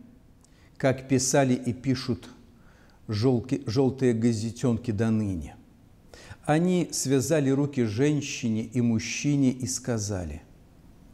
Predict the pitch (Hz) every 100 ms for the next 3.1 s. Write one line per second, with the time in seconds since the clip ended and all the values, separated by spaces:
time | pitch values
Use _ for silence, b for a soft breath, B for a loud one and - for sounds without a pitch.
0 | b b b b b 123 160 - - 190
1 | 175 127 107 139 220 196 156 143 123 160
2 | 123 135 127 110 131 127 123 135 120 85
3 | 73